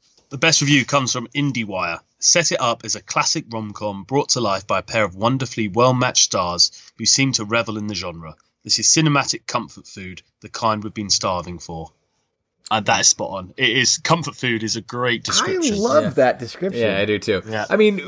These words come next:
Speaker 3: the, the kind we've been starving for, I feel like, is a little bit, like, projection-y,
Speaker 1: No, I think
Speaker 3: but
Speaker 2: I am starving
Speaker 1: I, no,
Speaker 2: right now,
Speaker 1: I
Speaker 2: though.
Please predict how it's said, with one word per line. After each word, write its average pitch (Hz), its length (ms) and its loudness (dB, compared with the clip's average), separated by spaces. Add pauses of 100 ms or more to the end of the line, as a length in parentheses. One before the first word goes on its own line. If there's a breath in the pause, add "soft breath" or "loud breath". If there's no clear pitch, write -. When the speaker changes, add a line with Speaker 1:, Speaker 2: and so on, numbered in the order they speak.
(100)
Speaker 3:
the, 160 280 4
the 135 260 -2
kind 175 220 2
we've 170 120 4
been 123 160 2
starving 135 760 2
for, 95 280 0
I 87 120 -2
feel 101 180 2
like, 95 160 0
is 95 80 -6
a 98 80 -4
little 95 280 2
bit, 90 380 0
like, 90 320 -4 (120)
projection-y, 101 440 4
Speaker 1:
No, - 80 2
I 180 80 0
think 170 140 0
Speaker 3:
but 85 240 -6 (320)
Speaker 2:
I 131 120 -2
am 175 160 4
starving 196 440 2
Speaker 1:
I, 240 40 2
no, 233 40 4
Speaker 2:
right 220 80 2
now, - 80 4
Speaker 1:
I - 60 4
Speaker 2:
though. 87 200 -8